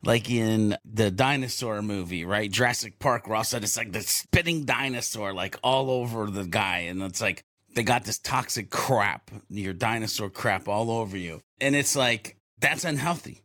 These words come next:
That's just unhealthy. What's interesting, as we were researching this, I started to dive into this area of trauma. And you've mentioned trauma on different podcast episodes, but I started mentioning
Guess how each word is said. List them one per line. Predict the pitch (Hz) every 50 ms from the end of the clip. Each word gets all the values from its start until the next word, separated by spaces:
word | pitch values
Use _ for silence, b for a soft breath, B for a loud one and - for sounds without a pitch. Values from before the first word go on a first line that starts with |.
| _ _ _ _
That's | - 120 143 135 151 143 - -
just | 139 135 - - 123
unhealthy. | 120 110 139 147 156 139 - - - - _ _ _ _ _ _
What's | - 156 - -
interesting, | 196 220 - - 170 143 143 - - 127 117 117 113
as | 110 107 110
we | 107 110
were | 107 107 107
researching | 120 143 160 - - 120 110 - 113 107 104
this, | 101 101 101 - -
I | - 107 117 113 101
started | - - - - 135 127 135 143 135 117
to | 113 110
dive | 101 101 113 107 107 107 101
into | 107 104 101
this | 101 101 101 -
area | - - 104 101 95 101 101 95 90 87
of | 87 104
trauma. | - - - - 120 117 123 113 101 92 82 - -
And | 101 110
you've | 120 147 196 240 220 170
mentioned | 135 113 95 - - 87 90 80
trauma | - - - 101 87 85 80 73 76 87 85 -
on | - 92 95 92 87 87 87 85
different | 104 101 127 151 - - 113 92 -
podcast | - - 98 90 85 80 - 90 85 - 87
episodes, | 85 - 95 87 - -
but | 90 95 113
I | 98
started | - - - 127 143 170 202 180 139
mentioning | 117 117 107 - - 104 104 95 90 85